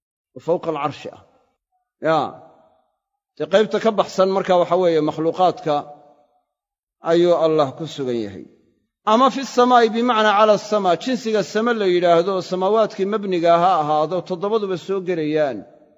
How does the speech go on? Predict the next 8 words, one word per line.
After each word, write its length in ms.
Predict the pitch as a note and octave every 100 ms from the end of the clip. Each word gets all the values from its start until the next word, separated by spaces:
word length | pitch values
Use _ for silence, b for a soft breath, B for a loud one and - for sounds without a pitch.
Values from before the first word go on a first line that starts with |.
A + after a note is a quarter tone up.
| _ _ _ _ _ _ -
korkoodu 500 | A#3 - A3+ G#3 G3
ku 100 | G#3
sugan 280 | E3 F#3+ F3+
yaho 160 | E3 E3+
waa 100 | D#3
ka 120 | E3
sarreeya. 560 | - C#3 B2+ A#2+ G#2 C2 - _ _ _ _ _ _ _
Amsa 480 | G3 F3+ - E3+